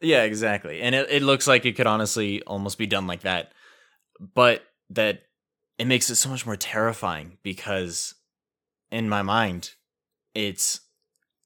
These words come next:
unnatural looking, like, it could have been done like that, but it's unnatural in a way of, like, of course this looks unnatural.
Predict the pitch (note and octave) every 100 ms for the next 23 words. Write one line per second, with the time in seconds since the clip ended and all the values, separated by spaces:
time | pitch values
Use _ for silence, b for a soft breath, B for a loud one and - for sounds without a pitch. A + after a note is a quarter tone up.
0 | _ - A#2 G#2 G2+ - A2+ G#2 G#2 G2
1 | A#2 A2 F2 F2+ - G2 G2+ A#2 B2 B2+
2 | B2+ C3 A2+ F#2 F2+ G#2+ F#2+ F#2 G#2+ G2
3 | F#2 F2 F2+ F2 F2 E2+ F2+ - F#2 F2
4 | F2 - F2 - E2+ D#2 - D#2 D2+